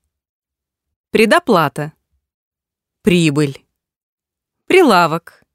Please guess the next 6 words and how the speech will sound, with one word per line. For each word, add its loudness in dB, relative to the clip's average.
Приобрести. -2
Продавать. -2
Продавец. -2
Продукты. -4
Производить. -2
Просроченный. -4